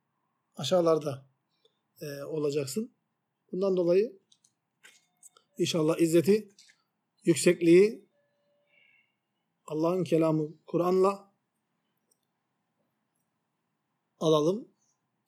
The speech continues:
öğrenelim. Geçen okudum. Bu da meseleyle alakalı olduğu için söyleyeyim.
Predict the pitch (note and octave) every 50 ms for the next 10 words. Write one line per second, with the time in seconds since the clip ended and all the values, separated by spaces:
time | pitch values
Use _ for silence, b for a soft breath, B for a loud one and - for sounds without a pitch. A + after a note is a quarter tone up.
0 | - - E3+ E3 D#3 D3 D3 D3 F#3 A3+ C4+ - _ _ _ _ _ _ _ _
1 | _ _ _ _ _ _ _ _ _ _ _ _ - - D3+ F3 D#3+ - A3 G#3
2 | F#3 D3 D#3+ D#3+ F#3 A3 A#3+ - - _ _ _ _ _ _ _ _ - E3+ D#3
3 | E3 D#3 D#3 D#3+ C3 - E3+ E3 D#3+ D#3 D3+ D3 D3 C#3+ C3 C#3 D3+ D3 D#3 D#3
4 | D3 D3 C#3+ D#3 E3 C#3+ C3 D3 C3 B2 C#3 C#3 D3 F#3+ A3+ A#3+ _